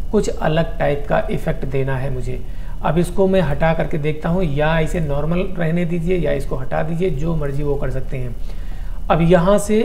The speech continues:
ये color overlay में चल करके या इसको overlay हटा करके यहाँ मैं कुछ और color दे देता हूँ।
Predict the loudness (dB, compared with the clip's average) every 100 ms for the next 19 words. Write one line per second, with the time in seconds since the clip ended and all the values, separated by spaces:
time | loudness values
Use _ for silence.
0 | 0 0 0 -2 -4 0 6 6 6 0
1 | 0 2 2 0 0 -2 0 0 0 0
2 | 0 2 2 0 0 0 2 2 2 0
3 | 0 0 0 0 0 0 -2 -6 -6 -4
4 | 0 0 2 2 2 2 2 0 -2 -2
5 | -4 -2 -2 -2 0 2 4 4 2 0
6 | 0 0 0 0 0 -2 -2